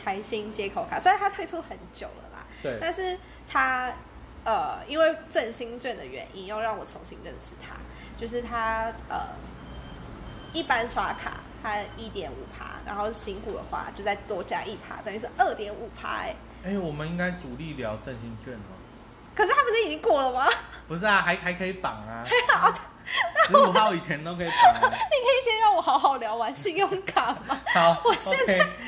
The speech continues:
Speaker 1: 明明都在讲台新的街口卡。好，不管，先让我讲完。就是，
Speaker 2: 嗯。
Speaker 1: 呃，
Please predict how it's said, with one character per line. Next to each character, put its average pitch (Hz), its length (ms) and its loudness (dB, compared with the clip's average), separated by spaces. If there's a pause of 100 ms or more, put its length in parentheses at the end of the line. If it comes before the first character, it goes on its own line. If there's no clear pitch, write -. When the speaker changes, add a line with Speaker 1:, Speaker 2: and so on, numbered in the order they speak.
(180)
Speaker 1:
明 480 240 2
明 440 100 -2
都 453 60 -4
在 480 320 -4
讲 302 220 -2
台 269 240 -8
新 302 160 -10
的 247 80 -8
街 233 240 -10
口 - 320 -8
卡。 - 200 -2 (880)
好， 269 200 2
不 440 180 0
管， 285 240 4
先 320 140 -2
让 330 180 0
我 233 80 -4
讲 214 220 -6 (100)
完。 - 100 -10 (160)
就 - 80 -12
是， 311 280 -6
Speaker 2:
嗯。 339 60 -10 (760)
Speaker 1:
呃， 175 60 -10